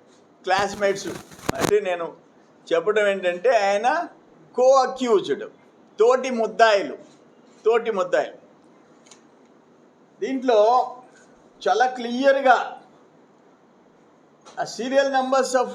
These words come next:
ఆ, కేసులు అంతా, "containing alcohol as shown in the column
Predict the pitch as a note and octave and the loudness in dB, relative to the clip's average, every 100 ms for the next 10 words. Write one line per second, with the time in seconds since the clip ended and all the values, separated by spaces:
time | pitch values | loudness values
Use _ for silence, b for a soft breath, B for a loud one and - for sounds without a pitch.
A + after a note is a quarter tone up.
0 | - - _ - G3 F3+ F#3+ F#3 A#3 B3 | -16 -20 _ -10 -8 -4 -4 0 0 0
1 | B3 A3 G#3 G#3 G#3 - - _ _ _ | 0 -2 0 0 -2 -2 -12 _ _ _
2 | _ - F#3 A3+ A#3 C4 C#4 C#4 C#4 - | _ -6 -4 -2 -4 -2 -4 -6 -8 -2
3 | F#3+ B3 - A3+ B3 C4 C4 F#3 G#3 G#3 | -2 -2 -2 2 2 0 -2 -4 -4 -6
4 | - A3+ B3 C4+ C#4 C#4+ - _ _ _ | -4 0 2 0 -2 -10 -18 _ _ _
5 | _ _ F#3+ A3+ A#3+ - G#3+ A#3+ B3 G3+ | _ _ -12 -8 -6 -2 2 2 2 0